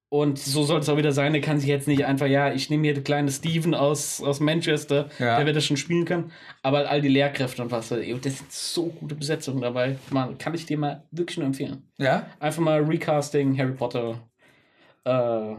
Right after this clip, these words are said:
Speaker 1: bei YouTube schauen.
Speaker 2: Also das heißt, der lässt, der lässt die Kinder gleich? Also
Speaker 1: Nee, nee,
Speaker 2: Hermine
Speaker 1: der, der, der sagt, er besetzt die Kinder einfach nicht.
Speaker 2: Ja.
Speaker 1: Weil er halt keine Kinderdarsteller kennt,
Speaker 2: Ach so,
Speaker 1: aber
Speaker 2: ja.
Speaker 1: besetzt halt alle anderen Rollen mit arrivierten Schauspielern. Und bei Harry Potter war ja immer so die Maßgabe, dass es nur mit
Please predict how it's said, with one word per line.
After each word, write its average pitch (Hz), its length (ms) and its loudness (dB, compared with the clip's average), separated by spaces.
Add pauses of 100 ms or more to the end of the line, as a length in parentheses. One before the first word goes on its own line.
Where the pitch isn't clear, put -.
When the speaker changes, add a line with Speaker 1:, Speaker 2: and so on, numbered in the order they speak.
(120)
Speaker 1:
bei 120 80 0
YouTube 117 260 -2
schauen. 113 300 -8 (880)
Speaker 2:
Also 139 160 -2
das 139 80 0
heißt, 170 160 4
der 160 80 4
lässt, 156 220 0
der 147 220 2
lässt 151 240 0
die 147 60 -4
Kinder 165 360 2
gleich? 143 500 0
Also 131 320 0
Speaker 1:
Nee, 151 140 2
nee, 175 160 4
Speaker 2:
Hermine 156 160 4 (100)
Speaker 1:
der, 160 120 2
der, 151 100 2
der 147 140 2
sagt, 156 280 0
er 156 120 2
besetzt 147 360 0
die 143 80 0
Kinder 202 300 0
einfach 208 260 -2
nicht. 254 320 0
Speaker 2:
Ja. 143 320 2 (440)
Speaker 1:
Weil 147 320 0
er 143 120 2
halt 147 160 0
keine 143 180 0
Kinderdarsteller 135 680 0
kennt, 190 340 0
Speaker 2:
Ach 151 80 4
so, 143 80 2
Speaker 1:
aber 147 120 4
Speaker 2:
ja. 120 80 4
Speaker 1:
besetzt 165 320 0
halt 139 180 -2 (100)
alle 165 280 2
anderen 160 280 2
Rollen 147 400 2
mit 139 320 2 (320)
arrivierten 139 480 0
Schauspielern. 156 640 0
Und 135 300 -2
bei 131 120 2
Harry 143 160 2
Potter 151 300 0
war 139 80 4
ja 139 60 2
immer 135 120 0
so 135 120 0
die 135 160 2
Maßgabe, 135 580 0
dass 123 140 -6
es - 120 -10
nur 151 140 2
mit 135 240 0